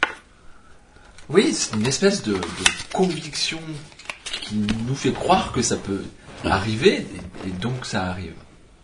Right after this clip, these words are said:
Speaker 1: C'est beau, la magie, euh,
Speaker 2: Et ouais,
Speaker 1: quoi.
Speaker 2: parce que quelque part, il y a plus de truc, quoi.
Speaker 1: Oui.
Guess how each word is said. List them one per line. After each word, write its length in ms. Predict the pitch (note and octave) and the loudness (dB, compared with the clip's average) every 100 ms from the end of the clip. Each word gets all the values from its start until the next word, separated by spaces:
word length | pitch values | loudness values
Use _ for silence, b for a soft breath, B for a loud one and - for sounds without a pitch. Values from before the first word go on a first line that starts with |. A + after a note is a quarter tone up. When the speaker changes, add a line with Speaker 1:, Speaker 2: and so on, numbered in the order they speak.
| - - - - | -18 -18 -20 -16
Speaker 1:
C'est 200 | - F#2+ | -8 -4
beau, 160 | F#2 G#3+ | 0 0
la 120 | F#2 | 0
magie, 380 | F#2 F#2 B2+ F#2+ | -4 -4 -6 -6
euh, 140 | D2+ C#2+ D2 - - F#2 | -6 -8 -12 -14 -6 2
Speaker 2:
Et 80 | |
ouais, 220 | A2+ G3+ D#3 | 4 4 2
Speaker 1:
quoi. 100 | - - - | -6 -14 -4
Speaker 2:
parce 160 | - - | -4 0
que 80 | |
quelque 380 | A2 - C#3+ - | 0 2 0 2
part, 240 | A#2+ D#3+ D#3 | 0 2 4
il 80 | |
y 20 | A2 | 4
a 60 | |
plus 220 | - - | 2 -8
de 40 | - - | -12 -10
truc, 240 | - F3+ - | -6 -6 -8
quoi. 320 | - D2 C2+ - | -6 -4 -4 -8
Speaker 1:
Oui. 140 | E2+ | -10